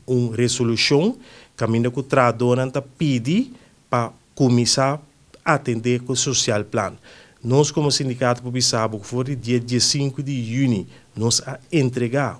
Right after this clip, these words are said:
um social plan de conceito, de nos mira, esse social plan aqui tá noventa por cento claro, significa que nós a entregar esa aqui na e partido nan,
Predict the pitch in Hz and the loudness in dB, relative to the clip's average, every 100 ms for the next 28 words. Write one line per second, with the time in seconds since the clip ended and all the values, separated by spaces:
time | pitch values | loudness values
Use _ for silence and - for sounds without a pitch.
0 | - 120 147 120 - 117 117 123 117 101 | -10 -8 -4 -2 0 0 -2 -2 -4 -2
1 | 107 120 135 123 143 143 139 180 226 - | -4 -4 -4 0 2 0 0 -4 -6 -12
2 | - _ - 107 123 123 120 131 147 - | -20 _ -18 -2 2 2 4 4 4 4
3 | 143 151 139 98 - - 120 139 - 120 | 2 4 2 0 -6 -6 -4 -2 0 0
4 | 117 127 120 120 110 107 107 110 120 113 | 0 0 -2 -2 -6 -8 -4 0 0 2
5 | 127 135 135 147 127 131 113 113 - - | 2 0 -4 -4 -2 -2 -4 -6 -10 0
6 | 127 147 277 - - - - - 131 139 | 4 4 2 -4 -20 -20 -20 -8 -2 0
7 | 127 123 123 107 - 110 113 123 131 131 | 0 -2 -2 -2 -2 -2 2 4 2 0
8 | - - _ _ _ _ _ - 160 160 | -4 -8 _ _ _ _ _ -6 -4 2
9 | 170 139 127 120 123 120 135 117 - 110 | 2 4 2 2 4 2 0 -2 -4 -4
10 | 110 110 110 127 143 135 127 - 151 156 | -2 -4 -4 -4 0 0 -2 -6 -4 0
11 | 156 147 160 | 0 0 -2